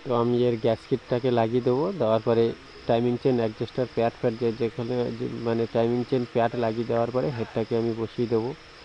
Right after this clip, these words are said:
তো আম-, গ্যাসকেটের ওখানে কেউ কেউ আঠা অ্যাপ্লাই করে, কেউ কেউ আঠা দেয় না। তো আমি আশা করি মনে হয় আঠাটা না দেওয়াই উচিত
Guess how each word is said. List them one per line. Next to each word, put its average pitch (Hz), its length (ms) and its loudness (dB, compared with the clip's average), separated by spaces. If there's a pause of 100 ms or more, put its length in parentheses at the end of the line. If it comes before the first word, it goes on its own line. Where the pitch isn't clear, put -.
(540)
তো 117 60 2 (120)
আম-, 113 120 2 (140)
গ্যাসকেটের 139 600 2 (220)
ওখানে 135 340 0 (260)
কেউ 135 140 4
কেউ 143 200 4
আঠা 120 240 2
অ্যাপ্লাই 135 320 4
করে, 123 220 0 (240)
কেউ 123 120 2
কেউ 127 180 2
আঠা 113 240 2
দেয় 113 180 4
না। 120 120 -2 (180)
তো 120 100 2
আমি 117 220 2
আশা 113 220 -2
করি 139 180 2
মনে 135 240 2
হয় 131 180 2
আঠাটা 123 400 0
না 113 180 0
দেওয়াই 120 340 4
উচিত 120 260 -4